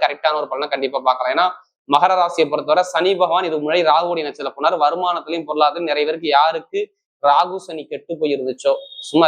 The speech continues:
ரீசெண்டா நான் சொல்றேன், இது ஒரு பொதுவா சொல்றேன், யாருடைய பிறப்பு ஜாதகத்துல ராகு சனி கெட்டு போயிருந்துச்சோ, வருமானத்திலையும் படிப்பு கல்வியிலையும் கொஞ்சம்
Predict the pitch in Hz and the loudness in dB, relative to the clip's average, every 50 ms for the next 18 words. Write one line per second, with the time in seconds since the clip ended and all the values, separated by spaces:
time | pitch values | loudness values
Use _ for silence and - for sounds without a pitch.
0 | 143 143 143 143 - 156 131 - 156 156 - 135 123 151 175 175 143 135 123 117 | 4 2 -2 -2 -2 0 0 0 0 0 -4 -4 -4 -2 -2 0 0 0 -2 -2
1 | - - 143 160 170 165 160 147 135 131 135 147 - - _ _ _ _ _ _ | -2 0 2 4 4 4 2 0 -4 -4 -4 -6 -8 -10 _ _ _ _ _ _
2 | _ _ _ _ - 139 147 180 208 214 202 190 180 - 160 156 160 165 170 156 | _ _ _ _ 4 4 4 4 4 4 2 2 2 4 4 2 4 4 2 2
3 | 156 156 147 135 120 139 143 160 190 226 - - - - _ _ _ _ 135 139 | 4 2 2 2 0 0 2 2 2 2 0 -4 -12 -20 _ _ _ _ 2 4
4 | 147 160 180 196 202 208 196 - 175 160 180 175 - 160 147 - 170 160 147 156 | 4 6 4 4 2 0 0 0 0 0 0 0 0 -2 -2 0 -4 0 2 2
5 | 147 135 123 123 120 - 135 135 131 - _ - 135 147 170 180 180 180 175 165 | 2 2 0 -4 -6 0 0 0 0 0 _ 2 4 4 4 4 2 2 2 0
6 | 147 - 143 143 156 180 185 180 - 147 160 180 - _ 170 156 - 151 143 135 | -2 0 0 0 2 0 0 0 0 0 0 0 -4 _ -8 -2 0 0 0 2
7 | 139 131 131 131 139 165 180 196 - - _ _ _ _ _ _ _ _ _ _ | 0 0 0 0 0 0 -2 -4 -6 -12 _ _ _ _ _ _ _ _ _ _
8 | _ _ 160 165 160 131 151 151 139 | _ _ 0 2 2 2 2 2 2